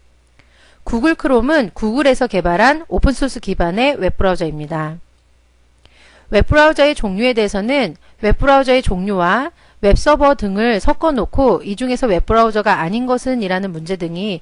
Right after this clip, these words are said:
출제되고 있습니다. 또한 웹브라우저의 기능도 출제가 되고 있는데요. 웹브라우저의 기능을 간략하게 요약하면 다음과 같습니다.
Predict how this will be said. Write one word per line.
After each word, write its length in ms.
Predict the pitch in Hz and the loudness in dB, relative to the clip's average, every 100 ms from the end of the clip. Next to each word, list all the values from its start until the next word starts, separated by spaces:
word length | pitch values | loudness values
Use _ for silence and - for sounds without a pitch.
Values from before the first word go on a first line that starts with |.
| - - | -14 -20
출제되고 520 | 247 330 302 285 185 | -10 -4 -2 -2 -4
있습니다. 600 | - 165 151 156 156 165 - _ - - - - - _ _ _ _ _ _ _ _ _ _ _ _ _ _ _ - - | -6 -12 -10 -8 -8 -10 -18 _ -20 -18 -18 -20 -20 _ _ _ _ _ _ _ _ _ _ _ _ _ _ _ -14 0
또한 260 | 311 330 | 2 2
웹브라우저의 600 | 214 277 285 294 277 277 | 2 0 2 2 2 0
기능도 480 | - 202 254 247 247 | -2 -4 -2 -2 -4
출제가 400 | - 247 294 277 | -6 -6 -2 -2
되고 240 | 202 180 | -2 -4
있는데요. 640 | 185 170 160 165 190 269 330 _ _ _ _ _ - - - | -4 -6 -6 -2 0 0 -2 _ _ _ _ _ -20 -14 -2
웹브라우저의 600 | 214 - 285 277 262 269 | 0 4 4 4 2 0
기능을 580 | 208 190 202 277 233 151 | -4 -4 -2 0 0 -2
간략하게 720 | - 185 254 - 247 233 190 | -2 0 0 0 -2 -2 0
요약하면 400 | 190 - 202 226 | 0 -2 -4 -2
다음과 360 | 175 165 208 | -4 -4 -4
같습니다. 720 | 214 185 - 160 160 170 156 | -4 -4 -6 -8 -4 -4 -4